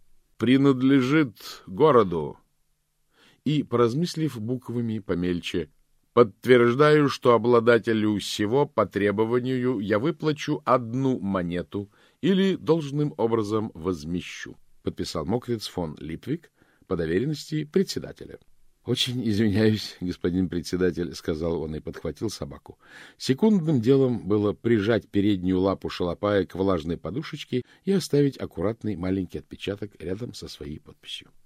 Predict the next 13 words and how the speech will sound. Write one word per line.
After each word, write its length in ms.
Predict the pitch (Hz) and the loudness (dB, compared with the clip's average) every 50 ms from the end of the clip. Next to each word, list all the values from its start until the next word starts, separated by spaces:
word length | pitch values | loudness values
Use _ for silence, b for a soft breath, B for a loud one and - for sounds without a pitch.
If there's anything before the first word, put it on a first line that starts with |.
| _ - B B B B B B B B | _ -20 B B B B B B B B
Мокриц 460 | - 180 190 - 190 185 175 - - | 4 4 6 8 8 6 6 6 4
повторил 500 | - 160 143 - - 151 147 160 156 135 | 0 0 2 4 4 4 4 4 2 2
процедуру 540 | - 135 135 123 - 135 131 123 131 127 120 | 2 0 0 0 0 -2 0 2 2 4 4
еще 400 | 120 123 113 - - 131 120 98 | 4 2 0 0 2 2 2 2
с 80 | 80 78 | 0 -2
десяток 560 | 85 95 - - 104 92 78 85 82 - 127 | -2 -4 -2 -2 -2 -2 -2 -4 -6 -6 -6
раз, 260 | 147 156 147 - - | -6 -6 -6 -8 -10
засунул 640 | - 92 95 113 120 - - 156 151 147 127 113 98 | -8 -4 -4 -4 -4 -4 -4 -4 -2 0 -2 -2 -4
пять 260 | - - 123 107 92 | -4 -2 -2 -2 -2
готовых 520 | 82 92 98 92 - 110 104 92 90 80 | -2 -2 -2 -2 -2 -2 -2 0 -2 -2
банкнот 600 | 76 80 95 92 90 82 - - 98 95 80 - _ | -2 -2 -2 -2 -2 -4 -6 -6 -4 -4 -4 -6 _
под 200 | - 87 78 - _ | -10 -10 -10 -8 _
пресс-папье, 720 | - 90 87 78 - - - 76 - - - 151 170 151 | -8 -6 -6 -8 -10 -12 -12 -12 -10 -4 -2 -2 -2 -2